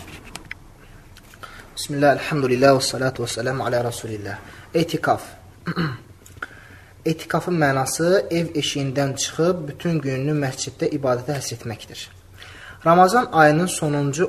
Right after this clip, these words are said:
on günündə etikaf etmək sünnədir, müstəhəbdir. Etikaf etməkdə məqsəd savab qazanmaq və Qədr gecəsinə müvəffəq olmaqdır. Uca Allah Azza və Cəl buyurur:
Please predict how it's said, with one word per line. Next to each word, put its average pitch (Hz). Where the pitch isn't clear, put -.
on 175
günündə 127
etikaf 135
etmək 135
sünnədir, 147
müstəhəbdir. 120
Etikaf 180
etməkdə 147
məqsəd 135
savab 160
qazanmaq 127
və 139
Qədr 175
gecəsinə 127
müvəffəq 147
olmaqdır. 107
Uca 185
Allah 147
Azza 127
və 117
Cəl 156
buyurur: 110